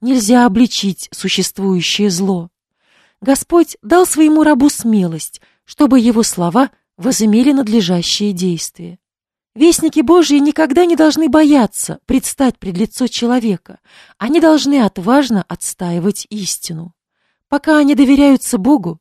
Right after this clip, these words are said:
им нечего бояться, ибо Он, посылающий их, будет и охранять их. Передав царю слова Божьи, пророк уже собрался уходить,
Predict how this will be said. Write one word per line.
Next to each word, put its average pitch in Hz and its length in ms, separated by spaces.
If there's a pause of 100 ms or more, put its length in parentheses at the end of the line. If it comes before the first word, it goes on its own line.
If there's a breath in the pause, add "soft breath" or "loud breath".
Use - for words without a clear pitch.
им 269 140
нечего 233 380
бояться, 180 600 (380 soft breath)
ибо 208 200
Он, 254 260 (160)
посылающий 196 800
их, - 360 (300)
будет 247 400
и 240 100
охранять 254 720
их. 160 400 (800)
Передав 320 400
царю 302 320
слова 208 360
Божьи, 269 440
пророк 330 380
уже 302 160
собрался 262 560
уходить, 185 580